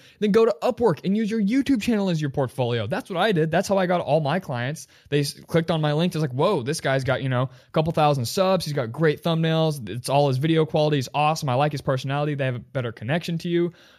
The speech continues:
Boom, you've got print on demand, Printful. You've got Upwork right in the palm of your hands. You can do affiliate marketing like I do with just throwing your, you know, random links and the equipment you use in the description and make passive income off that.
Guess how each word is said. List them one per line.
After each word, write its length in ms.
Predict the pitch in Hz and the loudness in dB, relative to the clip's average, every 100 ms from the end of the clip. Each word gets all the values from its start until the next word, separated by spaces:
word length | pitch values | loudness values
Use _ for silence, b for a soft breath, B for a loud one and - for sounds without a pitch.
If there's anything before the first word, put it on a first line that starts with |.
| b | b
Boom, 360 | 151 208 139 107 b b | 4 4 4 -2 b b
you've 120 | 123 | 0
got 360 | 139 139 - | 0 0 -2
print 180 | 160 151 | 0 2
on 140 | 147 139 | 2 0
demand, 320 | 139 135 127 | 0 -2 -2
Printful. 420 | 135 120 113 104 B B | -2 -2 -4 -6 B B
You've 160 | 131 131 | 0 4
got 320 | 143 139 - | 4 2 2
Upwork 420 | 151 143 143 120 120 | 0 2 0 0 2
right 240 | 127 123 - | 2 0 -2
in 180 | - 139 | -4 0
the 80 | 127 | 0
palm 280 | 165 139 139 | 2 0 2
of 140 | 123 | 0
your 100 | 120 | 0
hands. 480 | 135 131 117 107 - b b | 0 0 -2 -4 -10 b b
You 80 | 160 | 0
can 120 | 185 | 2
do 100 | 170 | 2
affiliate 360 | 156 165 151 | 0 0 0
marketing 340 | 123 156 190 165 | 2 2 2 -2
like 180 | 156 156 | 0 0
I 60 | |
do 240 | 143 143 127 | 0 0 -2
with 160 | 127 | -4
just 200 | 143 131 | -6 -8
throwing 320 | 151 160 170 | -4 -2 0
your, 300 | 160 147 143 | -2 -2 -2
you 120 | 139 131 | -2 -4
know, 120 | 127 | -4
random 380 | 139 160 165 143 | -2 -2 -2 -2
links 260 | 151 170 | -2 -2
and 100 | 151 | -4
the 100 | 135 | -4
equipment 360 | 123 208 185 185 | -2 -2 -2 -4
you 120 | 185 | -4
use 440 | 180 185 185 165 - b b | -2 0 -2 -4 -12 b b
in 100 | - | -6
the 60 | 135 | -2
description 680 | 117 - 240 226 226 214 185 | -2 0 2 2 0 0 0
and 60 | |
make 180 | 160 151 | -2 -2
passive 300 | 175 165 156 | -4 -4 -2
income 240 | 151 147 | -2 -2
off 160 | 120 113 | -4 -4
that. 320 | 175 175 - | -4 -4 -6